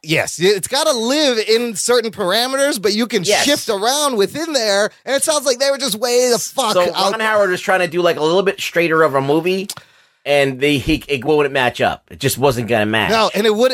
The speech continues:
Speaker 1: it would have been a fucking mishmash had they tried to force it, because those, Ron Howard style and their style,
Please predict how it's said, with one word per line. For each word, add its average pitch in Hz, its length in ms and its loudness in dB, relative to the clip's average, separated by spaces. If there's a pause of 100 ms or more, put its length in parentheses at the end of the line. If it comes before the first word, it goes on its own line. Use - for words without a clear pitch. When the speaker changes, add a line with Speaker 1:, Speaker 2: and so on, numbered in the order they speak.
Speaker 1:
it 190 100 -2
would 226 140 2
have 240 80 -4
been 220 160 0
a 185 60 -2
fucking 170 320 -2
mishmash 170 540 0
had 165 180 2
they 160 100 -2
tried 151 380 -2
to 160 100 -2
force 151 380 0
it, 131 200 0
because 156 300 -2
those, 208 300 0 (100)
Ron 294 180 -2
Howard 285 260 0
style 175 400 -2
and 180 120 -4
their 233 100 2
style, 131 460 -2